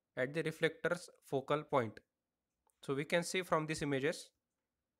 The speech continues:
there is a reflecting surface which is in circular in shape, but, but has some curve in the surface, and there is a one focal point.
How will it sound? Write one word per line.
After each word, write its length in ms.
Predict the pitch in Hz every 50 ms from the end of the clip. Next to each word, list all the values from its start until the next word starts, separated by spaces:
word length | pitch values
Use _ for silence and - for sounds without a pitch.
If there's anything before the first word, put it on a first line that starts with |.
| _ _ -
there 160 | 139 143 156
is 100 | 170 165
a 60 | 170
reflecting 520 | 160 160 165 - 170 175 175 - 190 185 175
surface 500 | - 165 135 - - 156 196 - - - _ -
which 200 | 139 139 - 156
is 120 | 156 151
in 120 | 165 165
circular 440 | 156 - 160 151 147 - 170 170 160
in 160 | 160 165 165
shape, 260 | 156 - - 156 175 - - _ _ _ _ _ _ _ _ _ _ _ _ _ _ _ _ _ _ _ _ _ _ _
but, 260 | 131 143 147 143 - - - - - 131
but 200 | 131 147 151 -
has 300 | 165 165 170 165 - - - -
some 420 | - - - 160 165 160 147 147 - _ -
curve 280 | - 151 156 170 170 - - _ _ -
in 160 | 143 143 147
the 80 | 156 151
surface, 560 | - 151 147 147 - 147 170 - - - - _ _ _ _ _ _ _ _ _ _ _ _ _ _ _ _ _ _ _ _ _ _ _ _ -
and 180 | 131 143 147 147
there 120 | 160 165
is 120 | 175 170
a 60 | 180 170
one 180 | 175 185 - - 160 -
focal 340 | - 170 165 160 - 185 180
point. 300 | 180 - 151 156 196 -